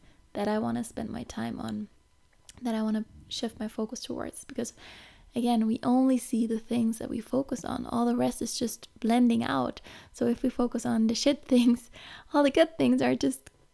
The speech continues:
get, going into the background and are just blended out by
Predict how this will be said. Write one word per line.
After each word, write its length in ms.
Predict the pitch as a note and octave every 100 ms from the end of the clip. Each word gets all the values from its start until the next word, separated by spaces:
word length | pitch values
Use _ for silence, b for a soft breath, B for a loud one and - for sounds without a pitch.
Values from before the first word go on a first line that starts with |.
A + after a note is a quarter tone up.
| _ -
get, 280 | C4+ C4
going 260 | - C#4+ C4+
into 200 | C4 B3+
the 100 | G#3+
background 640 | - D#4 - A3 A3 A#3+
and 360 | - A#3+ A3+ - G#4 - -
are 120 | B3+
just 300 | D4+ C4 _
blended 460 | B3+ C4 D4+ D#4+ C4+
out 220 | B3 B3
by 320 | - A#3 B3